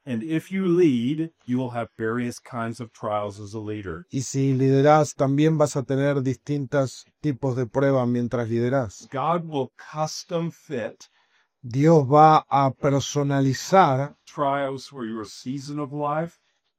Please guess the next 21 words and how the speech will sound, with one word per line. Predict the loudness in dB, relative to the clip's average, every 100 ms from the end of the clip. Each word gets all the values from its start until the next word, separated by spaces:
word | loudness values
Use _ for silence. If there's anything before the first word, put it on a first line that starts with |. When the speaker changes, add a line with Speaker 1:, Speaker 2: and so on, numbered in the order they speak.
| -2
Speaker 2:
pruebas | 4 8 10 10 6 4 -6
para | 0 2 2 2 0 -2
la | -4 -2 -2
temporada | -2 -4 -2 0 2 2
de | 2
vida | 4 4 2 2
que |
estás | -4 -6 -10 -4
llevando, | 0 0 0 -2 -2
Speaker 1:
for | -2 -2
your | -2 -4
needs, | -4 -6 -4 -6 -10 -20 -4
Speaker 2:
para | 0 0
tu | -2 -2
necesidad, | -2 -2 -6 -2 0 0 0
Speaker 1:
for | -2
your | -4 -6
context, | -4 -4 -4 -4 -4 -4 -6 -4
Speaker 2:
para | 0 2
tu | 2 0
contexto, | 0 0 0 -2 -2 -2 -2